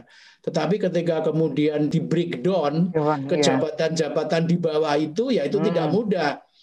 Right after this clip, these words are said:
Speaker 1: Ketika presiden harus Kristen Maronis, it's
Speaker 2: Hmm,
Speaker 1: okay.
Speaker 2: iya.
Speaker 1: Perdana Menteri Sunni,
Speaker 2: Oke.
Speaker 1: oke. Ketua parlemen harus Syiah, oke. Tapi kemudian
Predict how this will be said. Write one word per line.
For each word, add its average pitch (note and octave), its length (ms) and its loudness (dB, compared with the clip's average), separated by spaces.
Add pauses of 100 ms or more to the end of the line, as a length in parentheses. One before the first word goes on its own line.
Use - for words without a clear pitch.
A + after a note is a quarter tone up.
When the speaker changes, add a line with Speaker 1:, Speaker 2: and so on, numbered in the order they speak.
(340)
Speaker 1:
Ketika E3+ 400 0
presiden D#3+ 640 0
harus C#3 320 0
Kristen C3+ 320 -4
Maronis, B2 680 -2
it's G3+ 220 -2
Speaker 2:
Hmm, C#3+ 160 0
Speaker 1:
okay. A2+ 80 0
Speaker 2:
iya. D#3+ 160 6 (560)
Speaker 1:
Perdana C3+ 400 0
Menteri D3 500 2
Sunni, D3 640 2
Speaker 2:
Oke. - 0 -
Speaker 1:
oke. B2+ 440 -2 (760)
Ketua C3+ 340 0
parlemen C#3+ 680 0
harus C3+ 360 0
Syiah, D3 520 -2
oke. A#2+ 440 -4
Tapi C#3+ 220 0
kemudian F#3+ 640 0